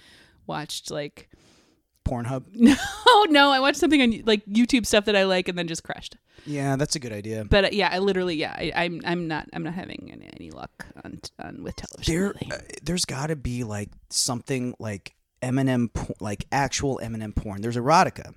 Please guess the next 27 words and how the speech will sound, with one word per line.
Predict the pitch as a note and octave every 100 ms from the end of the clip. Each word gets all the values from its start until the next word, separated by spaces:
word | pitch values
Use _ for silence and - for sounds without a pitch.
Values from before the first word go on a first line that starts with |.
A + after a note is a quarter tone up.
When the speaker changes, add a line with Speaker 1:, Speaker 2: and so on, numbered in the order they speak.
| -
Speaker 1:
Yes. | G4+ A4 - - - - _ _ _ - A3+
Speaker 2:
So | - C4
Speaker 1:
This, | D4+ A#3 G#3+
I | A3
mean, | B3 A#3+
this | C#4+
is | G4+ - A3
literally, | B3 D4 C4 A#3
like, | G3 F3 - -
this | E3+ G#3 B3
is | C#4+
the | B3
first, | A3+ G#3+ -
my | F#3
first | F3+ F#3 F3 -
toe | E3+ E3+
dipping | E3 E3
into | E3 -
it. | - - -
So | F#4+
here's, | A4 G4
here's, | C#4 G#4 F#4+
here's | C#4+ F#4
the | C4+
thing. | F3 D3 E3
Like, | G3 -
w-, | -